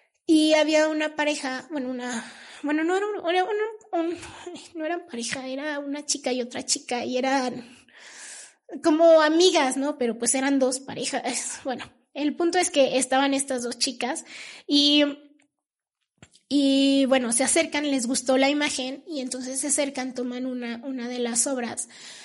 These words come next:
porque les gustó, y luego empiezan a leer lo que viene, y pues uno empieza a llorar, y, y es como que, "¿Qué hice ahora?". <laughs> No, pues la chica había perdido a su hijo hace a poco, ¿no? Y entonces conectó muy fuerte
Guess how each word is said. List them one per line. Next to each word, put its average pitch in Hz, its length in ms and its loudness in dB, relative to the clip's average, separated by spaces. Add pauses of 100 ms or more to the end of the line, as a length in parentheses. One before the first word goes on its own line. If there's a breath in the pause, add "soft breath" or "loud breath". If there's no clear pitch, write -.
(680 loud breath)
porque 320 320 2
les 320 180 2
gustó, 320 540 2
y 330 140 2
luego 262 200 4
empiezan 277 400 -2
a 285 80 2
leer 285 300 0
lo 285 160 -2
que 302 120 0
viene, 294 380 2
y 262 60 -4
pues - 240 -8
uno 247 120 -8
empieza 240 360 -6
a - 20 -6
llorar, 285 680 0
y, 226 320 -10 (140)
y 233 240 -10
es - 140 -4
como 269 220 -12
que, 247 140 -18
"¿Qué 294 140 -10
hice 320 380 -2
ahora?". 330 420 0
<laughs> - 1160 -4
No, 269 220 -2
pues 247 140 -10
la 247 180 -6
chica - 280 -4
había 277 240 0
perdido 233 340 -2
a 220 80 -8
su 190 200 -4
hijo 220 280 -12
hace 226 220 -6
a 233 120 -16
poco, 233 320 -10
¿no? 226 200 -14
Y 262 100 -8
entonces 254 460 -10
conectó 262 440 -8
muy 240 200 -8
fuerte - 560 -6